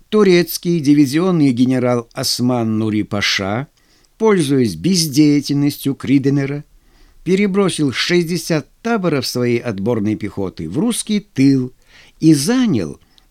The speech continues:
никому неизвестный доселе городишко Плевну. А из Черногории на пароходах, любезно предоставленных англичанами, другой паша Сулейман перевёз в Болгарию свою сирийскую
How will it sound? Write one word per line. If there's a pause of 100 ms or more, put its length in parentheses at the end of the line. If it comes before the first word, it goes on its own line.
никому
неизвестный
доселе
городишко
Плевну. (600)
А
из
Черногории (260)
на
пароходах, (300)
любезно
предоставленных
англичанами, (380)
другой
паша
Сулейман (440)
перевёз
в
Болгарию (260)
свою
сирийскую